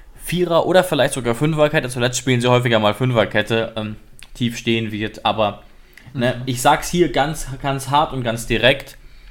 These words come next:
Speaker 1: diese Dreierreihe Baumgartner, Kramaric und Bebu kannst du nicht nochmal aufstellen. Das war ein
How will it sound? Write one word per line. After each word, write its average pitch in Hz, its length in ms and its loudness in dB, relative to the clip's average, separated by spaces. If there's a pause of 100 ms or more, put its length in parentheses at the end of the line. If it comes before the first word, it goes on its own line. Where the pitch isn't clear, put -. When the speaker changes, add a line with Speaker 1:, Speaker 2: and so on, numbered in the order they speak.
(920)
Speaker 1:
diese 160 260 -2
Dreierreihe 120 840 4
Baumgartner, 117 920 2
Kramaric 113 680 2
und 117 120 -6
Bebu 110 400 -4
kannst 117 360 -6
du 117 40 -6
nicht 107 160 -4
nochmal 110 300 0
aufstellen. 113 460 0
Das 104 180 -6
war 107 280 4
ein - 320 -14